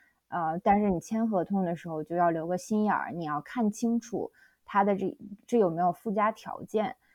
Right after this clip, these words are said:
嗯，有些医院就比方说，如果你一年之内就离职了，那么签字费和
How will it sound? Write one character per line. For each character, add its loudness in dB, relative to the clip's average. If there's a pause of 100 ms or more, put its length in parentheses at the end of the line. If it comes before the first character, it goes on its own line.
(220)
嗯， -2
有 4
些 2
医 4
院 4
就 2
比 -4
方 -4
说， 0
如 0
果 0
你 -2
一 4
年 2
之 -6
内 2
就 0
离 -2
职 -10
了， -2
那 -6
么 -4
签 2
字 -2
费 0
和 0